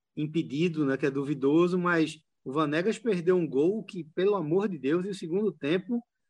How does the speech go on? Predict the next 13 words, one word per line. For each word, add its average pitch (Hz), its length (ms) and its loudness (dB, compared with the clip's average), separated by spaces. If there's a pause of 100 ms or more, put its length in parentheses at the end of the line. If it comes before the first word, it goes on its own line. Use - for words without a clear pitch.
(260)
ah, 135 460 0
ah, 120 600 -4 (100)
também 160 480 4
foi 196 420 4
pra 160 160 4
esquecer, 196 580 0
né, 127 160 -2
assim, 123 360 -6 (400)
de 135 80 -6
chances 160 400 2
perdidas 156 480 2
do 190 80 2
Sport. 147 340 -4